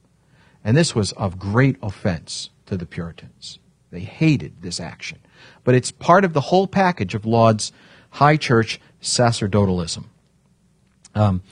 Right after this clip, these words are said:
he required the use of the surplice. He required the use of the cope for the bishops. Laud was an unashamed high churchman. And when he came to power in sixteen thirty-three, he sought to enforce these positions on the Church of England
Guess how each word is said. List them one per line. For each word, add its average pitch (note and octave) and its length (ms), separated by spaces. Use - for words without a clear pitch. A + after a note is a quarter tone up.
he D3 140
required C#3+ 480
the G#2+ 80
use C3+ 300
of G2+ 100
the G2 80
surplice. F3 720
He A2+ 140
required A#2 400
the A2+ 80
use C3 240
of G#2 80
the G#2+ 80
cope - 360
for A#2+ 140
the A2 100
bishops. B2+ 520
Laud F3 420
was D#3 300
an A#2+ 240
unashamed C#3 840
high G#2 400
churchman. F2 680
And C3 100
when B2+ 80
he A2+ 60
came A#3 300
to A3+ 100
power F#3+ 320
in D#3 80
sixteen E3 420
thirty-three, B2 680
he C#3+ 180
sought G#3+ 560
to D#3+ 160
enforce E3 540
these D3+ 220
positions C3 640
on D#3+ 260
the F3 80
Church E3 280
of B2 100
England F2+ 520